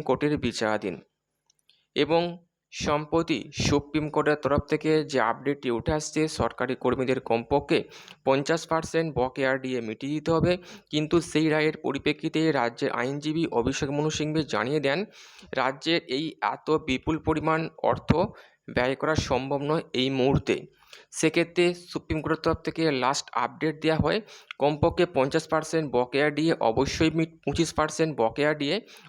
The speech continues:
অবশ্যই মিটিয়ে দিতে হবে চার থেকে ছয় সপ্তাহের মধ্যে। এরকম আর কোনো অজুহাত গাফিলতি করা সম্ভব নয়। যেখানে পশ্চিমবঙ্গের সরকারি কর্মীরা বারবার যুক্তি খাড়া করে দেখাচ্ছেন, পশ্চিমবঙ্গ ছাড়া বাকি রাজ্যগুলো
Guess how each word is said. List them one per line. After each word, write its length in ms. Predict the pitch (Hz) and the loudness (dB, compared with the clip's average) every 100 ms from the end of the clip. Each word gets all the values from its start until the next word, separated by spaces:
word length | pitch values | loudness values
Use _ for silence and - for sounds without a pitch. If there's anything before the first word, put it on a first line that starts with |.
| - | -2
অবশ্যই 400 | 120 151 147 170 160 | 2 2 2 0 2
মিটিয়ে 260 | 165 170 170 | 0 0 0
দিতে 140 | 165 175 | 2 4
হবে 160 | 170 214 - - - - - | 4 2 -4 -18 -18 -8 -2
চার 180 | 135 135 - | 0 -2 -6
থেকে 160 | 151 175 | -8 -6
ছয় 200 | - 135 143 | -2 -2 0
সপ্তাহের 440 | 147 139 - 143 131 | 0 0 0 -2 0
মধ্যে। 260 | 123 110 90 - - - 143 | -2 -2 -4 -6 -12 0 2
এরকম 360 | 156 165 170 170 - | 4 2 0 -2 0
আর 60 | 135 - | -2 -2
কোনো 140 | 135 151 123 | -4 -2 -2
অজুহাত 340 | 131 - 139 139 | 0 2 2 0
গাফিলতি 380 | 117 117 135 135 | -2 -2 -4 -4
করা 180 | 131 135 - | -2 -4 -2
সম্ভব 300 | 127 117 113 110 | -4 0 0 2
নয়। 140 | 87 - - - - - - 120 | -2 -4 -16 -20 -18 -18 -8 0
যেখানে 260 | 147 175 180 | 2 2 2
পশ্চিমবঙ্গের 560 | 160 151 165 165 170 165 | 2 0 -2 -2 -2 -2
সরকারি 300 | 160 151 165 160 | -2 -2 -4 -2
কর্মীরা 320 | 165 156 165 127 | -2 0 0 2
বারবার 320 | 117 135 160 156 | 0 2 0 0
যুক্তি 240 | 127 - 147 | -2 -4 -4
খাড়া 160 | 156 147 | -2 -2
করে 120 | 156 151 | -2 -4
দেখাচ্ছেন, 400 | 113 143 143 170 165 - - - - | -2 -2 -2 -2 -2 -6 -18 -10 0
পশ্চিমবঙ্গ 500 | 131 - 147 156 160 160 | 0 2 2 2 2 2
ছাড়া 160 | 165 160 | 2 0
বাকি 240 | 127 139 127 | 0 -2 -2
রাজ্যগুলো 420 | 117 139 147 151 | -4 -2 -2 0